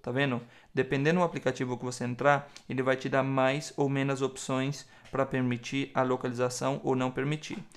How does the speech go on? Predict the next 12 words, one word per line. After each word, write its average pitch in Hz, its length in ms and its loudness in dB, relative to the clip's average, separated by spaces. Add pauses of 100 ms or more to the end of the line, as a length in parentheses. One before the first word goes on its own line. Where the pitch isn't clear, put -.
(180)
Por 120 140 -4
exemplo, 123 240 -2
aqui 120 100 -6
eu 123 60 -4
posso 131 160 -6
colocar 127 240 -4
não 123 120 -2
permitir, 139 640 -4 (400)
não 131 200 0
permitir 123 680 -4 (340)
mesmo 127 420 0
assim, 170 500 -2